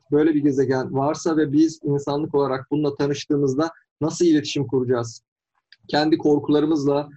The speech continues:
kendi, e, derinlerimizdeki o vicdan azabıyla karşılaşabilir miyiz?" Yani bilmiyorum. E, herkes bunu sorduğunda bence bu çok korkunç bir noktaya bile gelebilir ki filmdeki üç bilim adamı da korkutucu bir noktaya geliyorlar açıkçası.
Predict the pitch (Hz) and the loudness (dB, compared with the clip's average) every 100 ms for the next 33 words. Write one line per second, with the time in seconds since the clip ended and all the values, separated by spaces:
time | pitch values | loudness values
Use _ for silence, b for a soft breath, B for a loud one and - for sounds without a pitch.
0 | _ - 147 147 147 160 185 - 151 139 | _ -4 -2 0 2 2 0 -4 0 2
1 | - 139 143 147 151 147 151 147 135 - | 0 0 0 2 0 0 0 0 -2 -2
2 | 160 151 147 143 - - 127 123 165 165 | 0 2 2 0 -4 -4 -2 0 0 0
3 | 143 151 156 160 156 147 - 151 170 156 | 2 2 2 0 0 -2 -2 -2 0 4
4 | 175 180 135 113 120 123 120 143 151 135 | 4 4 0 -2 -2 -2 -4 -2 0 0
5 | 127 185 185 _ _ _ 135 131 135 143 | 0 -2 -6 _ _ _ -4 -2 0 0
6 | 156 160 139 151 147 147 143 147 151 143 | 0 -2 -2 -2 0 0 2 0 0 -2
7 | 143 165 160 160 - 156 143 175 180 151 | 0 -2 -2 -6 -2 -2 0 -2 0 -2
8 | 143 156 160 143 123 123 123 175 185 - | -2 0 2 2 0 0 2 0 -2 -6
9 | - 143 139 143 156 180 - - _ - | -6 -4 -4 -6 -6 -8 -10 -20 _ -16
10 | 117 - - - 139 143 147 135 131 131 | -16 -16 -20 -6 0 0 0 0 -2 0
11 | 180 180 147 143 143 160 151 143 156 170 | -2 -2 -2 -2 -2 -4 0 2 0 -2
12 | - _ - 135 135 139 160 165 165 147 | -10 _ -8 -8 -2 0 2 4 4 2
13 | 135 123 120 - 117 - | 0 -4 -6 -10 -10 -10